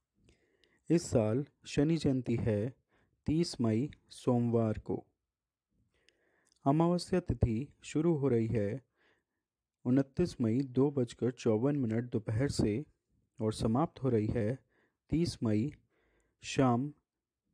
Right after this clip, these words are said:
पाँच बजे तक। अधिक जानकारी व आने वाले सालों में शनि जयंती कब है,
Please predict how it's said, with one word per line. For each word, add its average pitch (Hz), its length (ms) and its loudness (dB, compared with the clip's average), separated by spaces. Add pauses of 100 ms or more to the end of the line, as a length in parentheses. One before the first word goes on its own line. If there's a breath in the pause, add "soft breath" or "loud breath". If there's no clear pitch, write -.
(200)
पाँच 151 380 0
बजे 98 240 -2
तक। 87 180 -10 (1900 soft breath)
अधिक 123 300 4
जानकारी 160 480 0
व 143 120 -2
आने 110 260 -2
वाले 110 200 -2
सालों 127 300 -2
में 143 120 -2
शनि 117 300 0
जयंती 110 380 -2 (120)
कब 131 200 -2
है, 123 240 0